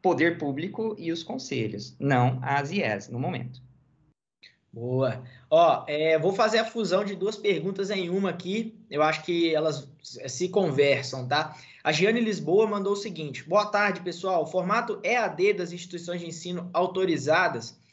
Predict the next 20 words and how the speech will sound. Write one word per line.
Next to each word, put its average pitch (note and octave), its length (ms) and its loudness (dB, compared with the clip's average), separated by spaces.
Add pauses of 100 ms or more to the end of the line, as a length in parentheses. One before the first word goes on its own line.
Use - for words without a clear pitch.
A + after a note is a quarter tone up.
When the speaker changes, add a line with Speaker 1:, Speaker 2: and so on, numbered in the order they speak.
(200)
Speaker 2:
terão G3 220 0
obrigatoriamente G3 840 0
provas A3 680 0
e F#3 40 -10
práticas F#3 720 -4
de C3 80 -16
forma F3+ 420 -8
presencial, G3 1000 -2 (300)
porque F3+ 240 0
muitos G#3 460 -4
ingressantes F#3+ 560 0
podem F#3 280 0
optar E3 460 0
por E3 100 -6
uma F3 140 -4
instituição F3+ 600 -4
longe G3+ 380 2
de F#3+ 120 -6
sua F3 180 -2
residência, F3 800 0